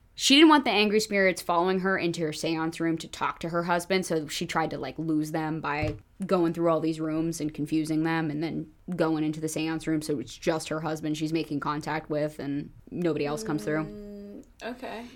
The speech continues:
Speaker 1: Yep.
Speaker 2: I, I get her logic. I just
Speaker 1: Mm.
Speaker 2: don't, I don't think it's logical, though. <laughs> I mean
Speaker 1: Right.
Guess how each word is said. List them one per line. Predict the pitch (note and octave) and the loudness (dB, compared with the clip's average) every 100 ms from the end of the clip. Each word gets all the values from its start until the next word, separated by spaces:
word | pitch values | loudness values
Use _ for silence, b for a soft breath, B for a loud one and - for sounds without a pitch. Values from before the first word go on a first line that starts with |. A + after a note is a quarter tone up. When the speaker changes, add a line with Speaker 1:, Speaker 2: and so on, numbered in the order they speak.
| - | -2
Speaker 1:
Yep. | C#4 C#4+ - | 2 2 2
Speaker 2:
I, | A#3+ | -2
I | |
get | C#4 F4+ | -2 -4
her | A3+ F#3 - - - - - | -6 -6 -4 -4 -4 -12 -16
logic. | B3 G3+ F#3 G#3+ G#3 G3 | -8 -6 -4 -6 -8 -6
I | G4+ A4+ | -4 -4
just | A4+ A4+ | -4 -4
Speaker 1:
Mm. | |
Speaker 2:
don't, | D#4 G#3+ - | -4 -4 -8
I | - | -10
don't | A3 G3 E3+ - - - | -8 -8 -12 -16 -20 -16
think | A#3 - | -14 -14
it's | F#2 G3 | -16 -12
logical, | F3 E3+ B3 B3+ - - | -8 -8 -8 -10 -16 -14
though. | - - B3 - | -12 -10 -12 -8
<laughs> | |
I | A3+ B3+ | -2 2
mean | C#4+ D4 C#4+ D#4+ | 4 4 4 4
Speaker 1:
Right. | E3+ E3+ E3 E3 | 4 4 4 0